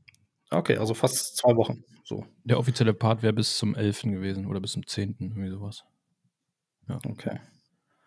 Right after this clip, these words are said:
Speaker 2: Also es war ja um die Adopting Bitcoin rumgebaut. Die war dann am Ende quasi des offiziellen Parts, also des Ablaufplans.
Speaker 1: Mhm.
Speaker 2: Und wir haben uns dann nachher noch dann, ja, privat vergnügt freigemacht.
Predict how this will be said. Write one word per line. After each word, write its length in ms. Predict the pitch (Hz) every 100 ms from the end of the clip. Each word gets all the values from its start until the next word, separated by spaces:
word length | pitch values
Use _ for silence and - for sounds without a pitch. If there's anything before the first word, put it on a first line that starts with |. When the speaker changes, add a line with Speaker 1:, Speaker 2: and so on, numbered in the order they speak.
| _ -
Speaker 2:
Also 180 | 110 101
es 160 | 98
war 80 | 113
ja 80 | 107
um 220 | 117 123
die 280 | 110 104 104
Adopting 460 | 113 113 113 113 101
Bitcoin 320 | 123 - 110
rumgebaut. 800 | 110 117 117 110 113 - - - _ _
Die 160 | - 98
war 160 | 98 101
dann 260 | 101 101
am 120 | - 104
Ende 380 | 123 127 123 123
quasi 320 | - 120 113
des 140 | 113
offiziellen 880 | 131 - - 120 113 113 113 113 117
Parts, 340 | - 113 -
also 140 | 113 107
des 100 | 107
Ablaufplans. 680 | 110 113 - - 110 113 - _ _ -
Speaker 1:
Mhm. 460 | 110 120 131 - - 139
Speaker 2:
Und 400 | 113 95 90 -
wir 100 | 107
haben 80 | 101
uns 120 | 101
dann 100 | 101
nachher 220 | 98 104 107
noch 200 | 107 -
dann, 300 | 104 95 - - - - _ _ _
ja, 340 | - 123 107 98
privat 400 | - 127 98 107
vergnügt 800 | - - 123 107 104 101 - - _ _ _ _ _ _ _ _ _ _
freigemacht. 680 | - - 110 98 92 -